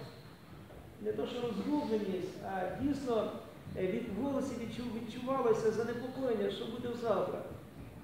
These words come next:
І йому хотілося відчути, що в тій церкві, де він знаходиться, де він є священник, це дійсно та церква, яка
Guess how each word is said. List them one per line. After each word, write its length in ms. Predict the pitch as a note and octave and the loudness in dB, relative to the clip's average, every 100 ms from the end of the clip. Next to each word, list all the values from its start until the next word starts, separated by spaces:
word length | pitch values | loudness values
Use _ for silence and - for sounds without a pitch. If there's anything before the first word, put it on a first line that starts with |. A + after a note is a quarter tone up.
| - - - - - - - - - - | -14 -14 -16 -14 -14 -14 -16 -16 -14 -4
І 280 | G3 G3+ G3+ - G#3+ | 4 8 6 4 0
йому 180 | A3 A3 | 2 2
хотілося 500 | A3+ B3+ A#3 A3 G#3+ | 2 0 0 0 -2
відчути, 560 | G#3+ G#3+ C4 C4+ G#3 F#3+ F#3+ - - - - - - - - - - - - | -2 -4 -4 -2 0 0 -2 -8 -12 -14 -14 -14 -12 -12 -12 -14 -16 -16 -4
що 80 | G3+ | -2
в 60 | |
тій 320 | - A3 A3+ - | -2 -4 -6 -2
церкві, 320 | B3 A3 G#3+ | 0 0 0
де 100 | G#3+ | 2
він 100 | G#3+ | 2
знаходиться, 720 | G#3+ G#3+ A3 G#3+ G#3 G3+ G3+ F#3+ - - | 2 0 4 4 4 2 0 -2 -6 -4
де 100 | G3 | -2
він 160 | A3 G#3 | 0 4
є 120 | G#3+ | 4
священник, 760 | - G3+ G3 G#3+ A#3+ B3+ F#3+ - - - - - - - - - - - - - G3+ | 4 2 0 -2 -2 0 -2 -4 -8 -12 -16 -18 -18 -18 -18 -16 -16 -16 -16 -8 -2
це 80 | |
дійсно 340 | F#3+ A#3 - G#3+ | -2 0 0 0
та 200 | G#3 G#3 | 0 0
церква, 440 | - B3 - G2 | 0 0 0 0
яка 480 | F#2 - G2 G2 - | 0 0 0 0 -4